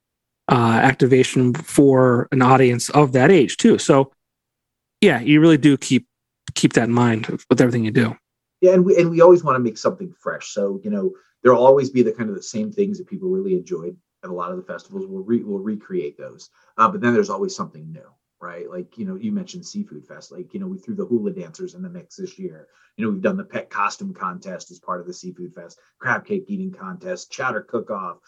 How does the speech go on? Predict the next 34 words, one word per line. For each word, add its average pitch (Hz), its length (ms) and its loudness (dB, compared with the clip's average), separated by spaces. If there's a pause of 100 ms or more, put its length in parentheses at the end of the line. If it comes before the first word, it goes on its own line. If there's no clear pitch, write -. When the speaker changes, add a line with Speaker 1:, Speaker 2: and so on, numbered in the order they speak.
(140)
Speaker 2:
craft 120 240 -10
beers 120 180 6
of 101 80 -8
New 117 100 -2
Jersey 110 320 -4
tasting 110 500 -8
tent, 92 360 -12 (220)
like, 117 160 4
just 123 200 -6 (240)
li-, 123 320 2
cooking 131 380 0
demos, 98 880 -6
you 120 80 2
know, 101 220 -4
it, 117 200 -10 (180)
wine 127 440 -4
seminars, 107 640 -4
just, 107 160 -18 (340)
you 127 80 -2
know, 107 180 0 (120)
really 139 260 0
kind 123 220 -4
of 101 100 -8
saying, 113 220 -4
"All 151 100 2
right, 107 120 -6
well, 107 120 -2
let, 131 140 -2
well, 156 120 2
let's - 140 -2
tickle 139 260 0
all 110 100 0
your 95 100 -6
senses. - 480 -14